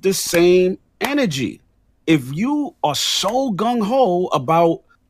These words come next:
nerfing the most used stuff and the most powerful stuff, when are we gonna see that energy to all this stuff that's in our collections, exotics that no one's using? Like, where is that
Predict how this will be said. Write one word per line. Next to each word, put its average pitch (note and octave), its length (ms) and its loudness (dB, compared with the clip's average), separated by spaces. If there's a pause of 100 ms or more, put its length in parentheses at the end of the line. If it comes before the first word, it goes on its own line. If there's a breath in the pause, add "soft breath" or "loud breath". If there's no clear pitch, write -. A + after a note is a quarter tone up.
(140)
nerfing A#3 600 0
the F#3+ 60 0
most F#3+ 360 -4
used A3 280 -6
stuff F#3+ 320 -4
and E3+ 140 -2
the D#3+ 40 -2
most F3+ 260 -4
powerful A3+ 420 -8
stuff, C3 340 -4 (280 loud breath)
when D#3+ 300 0
are C4+ 100 0
we A3+ 140 0
gonna F#3+ 180 4
see D#3+ 240 0
that D3+ 240 2
energy B2 400 2
to - 180 -10 (100)
all G3+ 320 2
this F3+ 220 0
stuff E3 340 -2
that's C#3 280 -4
in E3 160 0
our D#3+ 140 2
collections, C3 520 -6
exotics A#2 420 -6
that G#2 180 -4
no A#2+ 120 0
one's A2+ 280 0
using? F#2 260 -10 (480)
Like, B2+ 300 0
where A#3 300 2
is F#3 280 -4
that E3 260 -4